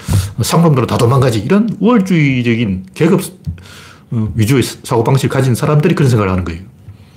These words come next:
그런 사람들이 윤석열 찍은 거죠. 네, 살인자의 절거. 다음 곡지는 "전두환, 짐승한테 사과받는 것은 의미가 없다.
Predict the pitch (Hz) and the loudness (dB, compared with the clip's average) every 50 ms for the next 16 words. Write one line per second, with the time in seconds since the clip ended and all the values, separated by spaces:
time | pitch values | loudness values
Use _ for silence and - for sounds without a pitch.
0 | - - - - - - - - - - - 165 165 151 147 131 123 123 113 107 | -20 -20 -10 -10 -10 -10 -10 -16 -8 -2 0 2 2 2 2 2 2 0 0 0
1 | 98 92 - - _ _ _ _ _ _ _ 127 120 - - 123 123 120 - 139 | -4 -6 -8 -14 _ _ _ _ _ _ _ -2 -2 0 2 0 0 2 2 0
2 | 120 107 92 80 90 92 - - - - - - - - - 160 170 - - - | 0 0 0 -4 -4 -10 -12 -18 -20 -20 -20 -20 -16 -14 -12 -12 -12 -16 -20 -20
3 | - - - - - - - - - - - - - - - - - - - - | -20 -20 -20 -20 -20 -20 -20 -20 -20 -20 -20 -20 -20 -18 -18 -16 -18 -16 -18 -18
4 | - - - - - - - - - - - 92 95 - 95 92 - - - - | -18 -18 -18 -18 -18 -18 -18 -18 -12 -6 -6 -2 0 0 0 0 -4 -8 -10 -6
5 | - 143 143 143 147 139 147 139 120 110 101 - 104 92 95 98 90 90 92 - | -2 0 2 2 2 2 2 2 0 0 0 0 -2 -2 0 -2 -4 -4 -8 -12
6 | - - - - - - - - - - 113 98 95 98 90 - - 117 143 170 | -18 -20 -20 -20 -20 -20 -20 -18 -8 -4 -4 -4 -4 -6 -8 -2 0 2 2 2
7 | 156 156 - - - - - - - - - - - - - 104 113 120 135 160 | 0 -2 -10 -16 -18 -20 -20 -20 -20 -20 -20 -12 -6 -2 0 2 2 4 4 2
8 | 160 139 127 - 135 117 107 - 131 127 127 127 - 156 143 151 - 113 123 127 | 2 0 0 0 -2 -2 0 0 0 0 0 0 0 0 0 0 -2 -2 0 0
9 | 120 123 117 117 123 131 - 185 160 - - 101 101 131 143 98 - - 110 107 | 0 0 -2 0 0 0 2 2 0 0 0 0 0 0 0 0 -2 -2 -4 -4
10 | 95 90 - | -4 -6 -12